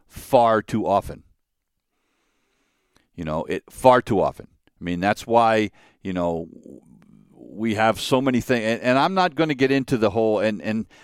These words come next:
I'm not gonna get into the whole, uh, quote unquote woke culture that we have now, because I think it's, it's, it's a stupid phrase, first of all. And some of the stuff that people are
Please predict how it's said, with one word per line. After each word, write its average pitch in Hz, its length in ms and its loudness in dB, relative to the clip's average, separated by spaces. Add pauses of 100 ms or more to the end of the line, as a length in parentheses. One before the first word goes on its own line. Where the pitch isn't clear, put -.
(100)
I'm 107 100 -4
not 143 140 2
gonna 156 180 0
get 139 140 0
into 135 220 0
the 117 80 0
whole, 113 400 0 (220)
uh, 82 240 -4
quote 139 260 4
unquote 120 400 -2
woke 98 520 -4 (1500)
culture 127 400 0
that 117 80 2
we 110 140 0
have 117 240 0
now, 117 280 -2 (2750)
because 117 300 2
I 123 140 6
think 127 160 2
it's, 107 120 -2
it's, 92 260 -8
it's - 200 -10
a 92 60 -8
stupid - 760 0
phrase, 95 480 -2
first 104 320 -6
of 78 80 -12
all. 67 240 -12 (1900)
And 123 100 -2
some 180 260 0
of 190 120 -2
the 165 100 -2
stuff - 320 -2
that 123 200 -4
people 131 480 -4
are 104 500 -2